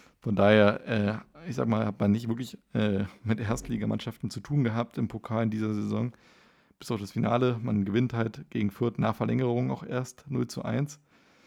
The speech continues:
Und, äh, die Bayern setzen sich ebenfalls nach Verlängerung, äh, nee, nach Elfmeterschießen sogar erst durch. Vier zu zwei gewinnt man in Gladbach, ähm, die damit leider nicht ihre Saison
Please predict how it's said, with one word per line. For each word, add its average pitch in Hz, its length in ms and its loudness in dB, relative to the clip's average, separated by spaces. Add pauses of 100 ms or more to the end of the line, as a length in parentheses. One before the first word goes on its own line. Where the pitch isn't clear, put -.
(680)
Und, 113 320 4
äh, 110 200 2
die 101 100 0
Bayern 101 300 4
setzen 104 240 -2
sich - 180 -6
ebenfalls 120 340 0
nach 113 120 -2
Verlängerung, 107 580 0 (160)
äh, 107 380 -4
nee, 113 120 0
nach 104 180 2
Elfmeterschießen 117 580 -4
sogar 110 320 -6
erst 113 280 -8
durch. 123 360 -4
Vier - 180 -6
zu 110 140 -14
zwei 113 240 -2
gewinnt 107 280 -2
man 117 140 -2
in 98 160 0
Gladbach, 104 560 -4 (920)
ähm, 101 680 0
die 107 100 -4
damit 98 240 0
leider 98 200 2
nicht 98 180 0
ihre 101 400 -2
Saison 98 520 -4